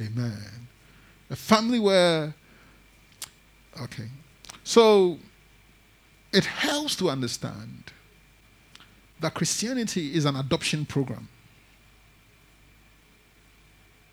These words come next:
If you read the book of Romans, you are just studying adoption. A shorter version of the book of Romans is the book of Ephesians.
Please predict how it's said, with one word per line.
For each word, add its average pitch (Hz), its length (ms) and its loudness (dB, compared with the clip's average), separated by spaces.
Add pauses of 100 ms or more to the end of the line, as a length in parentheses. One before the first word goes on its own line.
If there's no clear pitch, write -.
(480)
If 143 140 0
you 156 80 6
read 214 180 2
the 226 80 2
book 196 200 2
of 160 180 2
Romans, 147 880 -2 (2250)
you 147 120 0
are 147 60 0
just 180 240 0
studying 160 640 0 (580)
adoption. 127 500 -6 (2250)
A 160 60 2
shorter 262 380 6
version 196 460 4
of 160 120 0
the 160 80 2
book 170 200 2
of 147 160 0
Romans 151 400 0
is 139 160 -2
the 139 80 0
book 151 300 0
of 160 100 -2
Ephesians. 120 720 -4